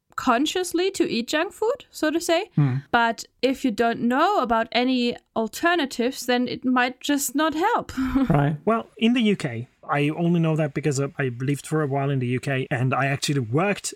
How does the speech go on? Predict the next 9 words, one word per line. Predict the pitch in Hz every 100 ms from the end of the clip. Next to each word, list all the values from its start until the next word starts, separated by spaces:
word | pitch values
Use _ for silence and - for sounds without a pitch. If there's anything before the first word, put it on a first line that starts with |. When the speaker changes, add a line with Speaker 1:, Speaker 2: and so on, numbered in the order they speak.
| -
Speaker 3:
at, | 123 139
um, | 120 120 120
McDonald's. | 120 117 156 190 135 - - _ -
Speaker 2:
<laughs> | 127 - 269 - 226
Okay. | 160 180 220 -
Speaker 3:
So | - 170 156 156 151 156 - _ -
that | 160 208 247
is | 175 160 - - _ -
considered | 156 160 160